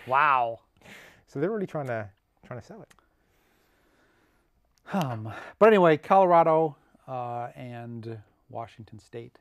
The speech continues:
Speaker 1: have both made recreational use legal. Colorado has
Speaker 2: Mm-hmm.
Speaker 1: also now made it legal to buy and sell it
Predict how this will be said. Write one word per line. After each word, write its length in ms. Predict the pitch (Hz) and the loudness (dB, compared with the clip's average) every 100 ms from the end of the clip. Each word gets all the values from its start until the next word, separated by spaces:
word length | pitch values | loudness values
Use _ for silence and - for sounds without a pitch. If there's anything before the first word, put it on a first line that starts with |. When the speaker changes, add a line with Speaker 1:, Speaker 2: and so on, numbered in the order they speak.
| _ | _
Speaker 1:
have 160 | 113 104 | -20 -18
both 200 | 107 110 | -20 -20
made 240 | 113 107 104 | -20 -18 -12
recreational 640 | 113 - 117 120 - 120 | -12 -12 -14 -16 -16 -18
use 220 | 113 113 | -18 -16
legal. 300 | 120 117 110 | -14 -14 -16
Colorado 460 | 107 143 135 131 127 | -14 -10 -8 -8 -10
has 120 | 120 | -10
Speaker 2:
Mm-hmm. 60 | 117 | -10
Speaker 1:
also 280 | 113 - 117 | -12 -12 -16
now 200 | 113 113 | -14 -14
made 220 | 113 113 | -14 -16
it 140 | 117 117 | -16 -18
legal 440 | 110 113 110 104 _ _ _ _ _ _ _ _ | -18 -16 -16 -18 _ _ _ _ _ _ _ _
to 340 | - 110 107 98 | -18 -16 -16 -16
buy 200 | - 127 | -10 -8
and 140 | 143 117 | -8 -10
sell 240 | - 165 | -10 -10
it 220 | - _ | -12 _